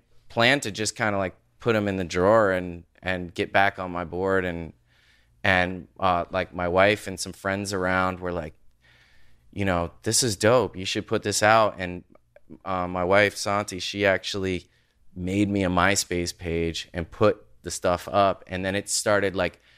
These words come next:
really, especially from, like, the snow, skate, surf community, people really started embracing it. Like, Bam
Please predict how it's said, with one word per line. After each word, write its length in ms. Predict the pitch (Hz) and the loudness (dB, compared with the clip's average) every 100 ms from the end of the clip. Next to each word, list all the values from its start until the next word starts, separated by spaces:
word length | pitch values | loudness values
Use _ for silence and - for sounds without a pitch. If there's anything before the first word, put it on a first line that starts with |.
| _ _ - | _ _ -2
really, 320 | 110 120 113 | 4 6 4
especially 420 | 113 147 143 147 | 4 4 2 -2
from, 160 | 131 123 | -4 -4
like, 240 | 104 - | -4 -6
the 80 | 98 | -6
snow, 640 | - 110 110 107 107 98 _ | -4 0 2 2 0 -4 _
skate, 640 | - - 110 107 104 - - | -6 0 2 4 2 -4 -6
surf 360 | - 104 107 | 0 2 0
community, 720 | - 123 123 120 123 127 127 _ _ _ - | -4 -2 0 0 0 0 -2 _ _ _ -6
people 240 | 120 107 | 0 2
really 260 | 95 107 107 | 4 4 4
started 320 | - 104 95 | 4 2 2
embracing 500 | 92 82 104 - 95 | 0 2 2 0 -6
it. 100 | 87 | -4
Like, 200 | 87 80 | -4 -2
Bam 540 | 90 92 92 95 98 | 0 0 2 0 -2